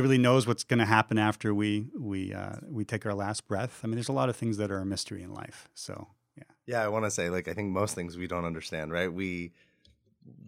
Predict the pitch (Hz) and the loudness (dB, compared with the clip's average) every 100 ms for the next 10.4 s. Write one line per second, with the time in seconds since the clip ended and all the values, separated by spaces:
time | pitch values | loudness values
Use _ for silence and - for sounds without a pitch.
0 | 104 107 113 95 85 _ 117 120 110 110 | -16 -2 0 0 -2 _ -8 0 0 2
1 | 110 120 123 117 107 - 95 95 113 110 | 2 2 0 -6 -6 -6 -6 -4 -6 -6
2 | 110 92 95 95 92 90 98 90 80 85 | -8 -4 -4 -4 -6 -6 -8 -6 -4 -6
3 | 120 - _ 113 90 85 90 90 85 87 | -8 -14 _ -6 -4 -6 -8 -6 -4 -4
4 | 80 82 - 90 95 98 123 135 143 - | -6 -12 -6 -4 -2 -2 0 -2 -4 -10
5 | _ 95 85 - _ 104 98 85 - - | _ -8 -8 -14 _ -2 -2 -4 -10 -12
6 | _ _ - 98 - 85 87 87 - - | _ _ -6 -6 -6 -8 -6 -8 -12 -6
7 | 113 98 101 - _ _ 98 95 87 82 | -4 -4 -8 -10 _ _ -2 0 0 -2
8 | - 92 104 92 98 98 92 76 95 87 | -8 -2 -2 -2 -8 -8 -8 -10 -12 -10
9 | 92 87 82 82 - 95 92 90 87 90 | -8 -6 -8 -12 -12 -8 -4 -4 -4 -4
10 | 87 85 85 - | -4 -6 -8 -12